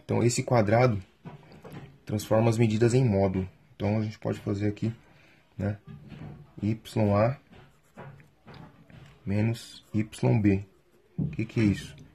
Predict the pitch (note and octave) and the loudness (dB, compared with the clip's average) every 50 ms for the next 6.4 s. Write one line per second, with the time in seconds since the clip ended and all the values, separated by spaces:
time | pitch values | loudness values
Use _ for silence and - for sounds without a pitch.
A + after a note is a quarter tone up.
0 | - - - - - - - - - - A2 G2+ - - - A#2 A#2+ A#2+ B2 A#2 | -20 -20 -20 -20 -14 -10 -10 -8 -4 -4 -4 -4 -2 -2 0 2 4 6 6 6
1 | G#2+ A#2 A2+ A#2 B2 A#2 A#2+ A#2+ - - - C3+ - - - A2 G#2+ - - - | 4 4 4 4 4 4 2 -2 -4 -4 -4 -6 -4 -2 -2 -2 -2 -2 -6 -8
2 | F2+ - _ _ _ _ _ _ _ _ _ _ _ _ _ _ _ _ - - | -10 -10 _ _ _ _ _ _ _ _ _ _ _ _ _ _ _ _ -20 -10
3 | - - F2+ G2 G#2 - - _ _ _ - - - - - - - _ - F#2+ | -6 -4 -4 -4 -4 -8 -12 _ _ _ -20 -20 -20 -20 -20 -20 -18 _ -2 -2
4 | G#2+ G#2 - - - A2+ G#2 - - G#2+ G2+ - G2+ G2 - - C#3+ C#3 C3 - | -2 -2 -2 -2 -2 -2 0 0 0 -2 0 0 -2 -2 -2 -4 -4 -4 -4 -6
5 | _ _ _ _ _ _ _ _ - - - - - - _ _ - G#2 G#2 G2+ | _ _ _ _ _ _ _ _ -20 -20 -20 -20 -20 -20 _ _ -4 -4 -4 -4
6 | - - - G#2+ G#2 F#2+ F2 | -4 -2 0 0 2 2 0